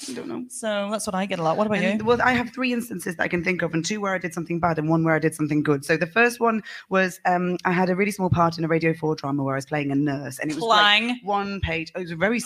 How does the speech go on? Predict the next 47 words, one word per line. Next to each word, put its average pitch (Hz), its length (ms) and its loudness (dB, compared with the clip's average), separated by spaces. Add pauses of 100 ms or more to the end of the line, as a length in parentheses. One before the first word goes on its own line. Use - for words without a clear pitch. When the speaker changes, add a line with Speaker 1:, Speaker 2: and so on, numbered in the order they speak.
(100)
Speaker 1:
it 180 100 -6
was 170 140 -8
really, 220 240 2
I 196 80 4
mean, 196 260 -2 (440)
<laughs> 247 600 -2
one 233 640 2
page 160 380 0
of, 156 140 0
like, 151 180 2
hardly 180 320 2
any 165 160 0
lines, 151 380 2
but 156 160 -2
there 165 80 2
wasn't 208 200 0
really 180 140 0
enough 170 160 2
time 160 220 -4
to 156 120 -6
establish 156 460 -4
her 147 80 -10
as 143 80 -8
a 143 60 -12
character. - 500 -12 (280)
And 147 120 0
so 147 400 2
I, 143 400 2
um, 139 380 2 (560)
came 180 180 2
in 170 120 6
with 156 100 2
my 147 400 2
voice, 143 240 2
which 135 120 -8
sounds 143 240 0
like 135 180 -2
this, 127 280 -4
and 151 80 -2
I 151 40 0
sounded 147 520 -2
like 135 220 -2
a - 40 -14
consultant - 800 -8 (220)
to 156 140 -4
my 165 260 4
ears 190 500 2